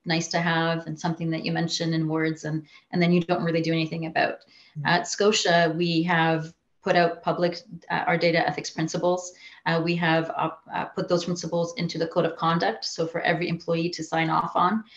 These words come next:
Speaker 1: Um, we have a mandatory learning course that was launched as well, so that people are aware of what data ethics is, how does that interplay into their everyday business operations, how they themselves are responsible for usage of data,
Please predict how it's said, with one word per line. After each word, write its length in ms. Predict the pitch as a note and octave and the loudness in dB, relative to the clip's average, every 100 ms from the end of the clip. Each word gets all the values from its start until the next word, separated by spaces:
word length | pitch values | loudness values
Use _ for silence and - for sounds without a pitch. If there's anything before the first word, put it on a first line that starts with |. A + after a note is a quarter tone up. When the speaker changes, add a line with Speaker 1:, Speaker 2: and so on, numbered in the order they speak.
| - - | -20 -6
Speaker 1:
Um, 340 | E3 E3 E3+ D#3+ | -2 0 -2 -2
we 140 | E3 | 0
have 140 | E3+ E3 | 2 2
a 60 | |
mandatory 500 | E3+ E3+ F3 - E3+ | 2 2 0 0 0
learning 440 | E3 E3 F#3+ G3+ G3 | 0 0 2 0 0
course 300 | G#3+ G3+ - | 2 2 0
that 160 | - | -2
was 200 | - F3 | -2 -2
launched 400 | F3 F3+ F#3 - | 2 2 2 -2
as 180 | - E3 | -4 -2
well, 280 | E3 F3 F3+ | 2 4 4
so 180 | - E3 | 2 0
that 240 | D#3+ - | 0 -2
people 320 | E3+ E3+ E3 | -8 -2 2
are 180 | D#3 D3+ | 2 0
aware 440 | D3+ D#3 F3 G3 - - - - | 0 2 2 0 -8 -20 -8 -2
of 180 | E3 D#3+ | -2 4
what 260 | F3 - - | 4 4 0
data 260 | E3+ E3 | 2 2
ethics 360 | E3+ E3+ E3+ - | 2 0 -4 -2
is, 240 | F3 F3 | 0 0
how 200 | - D#3+ | -2 0
does 160 | E3 E3 | 0 2
that 200 | E3+ - | 2 2
interplay 420 | E3 E3+ - E3 | -2 -6 -2 -2
into 180 | E3 E3+ | -2 -2
their 240 | D#3+ D#3+ | -2 -2
everyday 640 | D#3+ D#3+ D#3+ E3 D#3+ D#3+ D#3 - | -2 -2 0 2 2 2 -2 -4
business 240 | E3 E3 | -4 0
operations, 760 | E3 E3 E3 E3 - D#3+ E3 E3 | -2 -2 -2 -2 -2 -2 -2 -6
how 220 | - E3 | -4 -2
they 300 | E3 E3 E3 | 2 4 4
themselves 540 | E3 E3 - D#3+ D#3+ D#3 | 4 -2 0 0 0 -2
are 80 | D#3+ | -6
responsible 800 | D#3+ - D#3+ D#3+ E3 D#3+ D#3+ - - _ | -4 -2 -2 -2 -4 -2 -4 -6 -20 _
for 140 | - E3 | -4 0
usage 280 | D#3+ E3+ | 0 0
of 140 | E3+ D#3+ | 0 2
data, 400 | D#3+ E3 D#3+ | 2 2 2